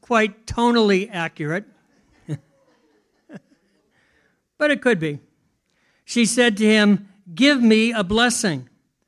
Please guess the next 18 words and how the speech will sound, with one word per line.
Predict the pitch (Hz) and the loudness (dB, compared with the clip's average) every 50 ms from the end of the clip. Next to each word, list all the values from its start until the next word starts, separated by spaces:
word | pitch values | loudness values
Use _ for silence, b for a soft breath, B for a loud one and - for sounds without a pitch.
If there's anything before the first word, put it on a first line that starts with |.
| _ _ _ _ _ | _ _ _ _ _
Since | - - 262 269 254 208 | -4 0 2 2 2 2
you | 247 240 | 2 2
have | 233 214 208 180 170 | 2 2 0 0 -2
given | 170 226 220 240 226 214 | -2 0 2 2 2 4
me | 208 208 202 190 | 4 4 2 2
the | 170 180 175 | 0 -2 -2
land | 180 196 202 202 208 202 202 208 | 0 0 2 2 4 2 2 0
of | 202 175 160 | -2 -2 -2
Negeb, | 170 180 202 214 185 170 165 170 185 185 180 b b b b b b - | 0 0 0 0 0 -2 -2 -4 -4 -6 -8 b b b b b b -2
give | 180 226 262 254 | 2 2 4 4
me | 233 247 247 240 240 240 | 4 2 2 2 0 -2
also | 254 220 226 247 254 262 - - - 220 208 202 214 | -2 -2 2 2 4 2 2 2 2 2 4 6 6
springs | 214 208 - - - - 233 240 240 247 240 220 196 | 4 4 0 -4 -4 -2 0 0 2 0 0 0 0
of | 240 226 202 185 185 | 2 0 0 0 -2
water." | 196 208 214 220 214 208 190 170 151 147 - - | 0 2 4 4 4 4 2 0 -2 -4 -8 -14
So | 175 - - 214 208 | -14 -8 -6 -6 -4
obviously, | 214 214 220 247 262 233 262 247 226 208 214 - 202 208 226 214 | 0 2 2 2 2 2 0 0 0 0 -2 -2 -2 -2 -2 -2
Caleb | 214 - 220 247 254 247 220 202 196 208 202 | -4 -4 -2 0 2 2 4 4 2 2 0